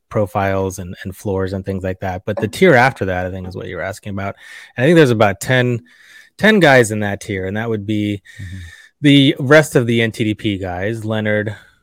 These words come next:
Speaker 1: Ryan Leonard, Oliver Moore, uh, Perreault,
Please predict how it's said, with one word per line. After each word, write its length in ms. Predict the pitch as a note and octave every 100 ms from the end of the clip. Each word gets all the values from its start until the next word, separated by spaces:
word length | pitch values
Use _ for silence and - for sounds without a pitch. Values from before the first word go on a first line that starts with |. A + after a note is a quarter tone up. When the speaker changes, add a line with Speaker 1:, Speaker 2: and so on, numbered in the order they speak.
| _ -
Speaker 1:
Ryan 240 | A2 G#2+
Leonard, 420 | G2+ G2 G2 F#2+ - _ _
Oliver 260 | G#2+ G2+ G2
Moore, 420 | F#2+ F#2+ F#2+ F#2 _ _ _ _ _ _
uh, 260 | G#2 F#2 F2+ -
Perreault, 420 | - G2+ F#2+ F#2+